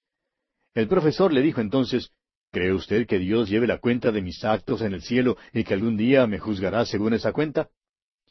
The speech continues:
Una vez más, la respuesta del doctor Magee fue afirmativa. Dios está llevando la cuenta,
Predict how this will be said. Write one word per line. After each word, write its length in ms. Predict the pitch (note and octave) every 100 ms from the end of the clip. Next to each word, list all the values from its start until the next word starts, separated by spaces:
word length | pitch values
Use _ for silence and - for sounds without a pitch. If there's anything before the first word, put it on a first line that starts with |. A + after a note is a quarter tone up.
| _ _ _
Una 160 | F#3 G3
vez 180 | D#3+ C3
más, 220 | D3+ C3+
la 160 | A#2+
respuesta 460 | A2 G2 C#3+ C#3+ B2
del 180 | A2+ F#2+
doctor 240 | F#2 B2
Magee 260 | A2+ F#2+ A#2+
fue 320 | - A2+ A#2
afirmativa. 760 | G2+ A2+ G2 E2+ A2 F#2 - - _ _ _ _ _ _ -
Dios 320 | A#2 G3+ -
está 360 | B2+ - C#3+ G3+
llevando 380 | F3 A#2+ A#2 G#2
la 140 | F2+
cuenta, 420 | A2 E2+ D2+ D2